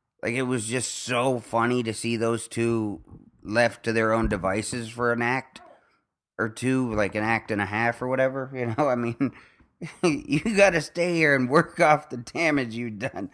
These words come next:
It's called responsibility. And then he drives off and hits the mailbox. <laughs>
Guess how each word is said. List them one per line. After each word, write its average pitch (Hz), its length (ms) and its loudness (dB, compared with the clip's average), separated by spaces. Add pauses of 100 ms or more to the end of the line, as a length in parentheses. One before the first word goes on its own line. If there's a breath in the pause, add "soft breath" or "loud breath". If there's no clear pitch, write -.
(280 soft breath)
It's 143 260 2
called 170 400 2
responsibility. 135 1300 0
And 139 180 0
then 180 220 6
he 180 100 -2
drives 135 540 2
off 135 260 6
and 120 160 -2
hits 120 240 -4
the 123 160 -4
mailbox. 117 840 -2
<laughs> - 60 -12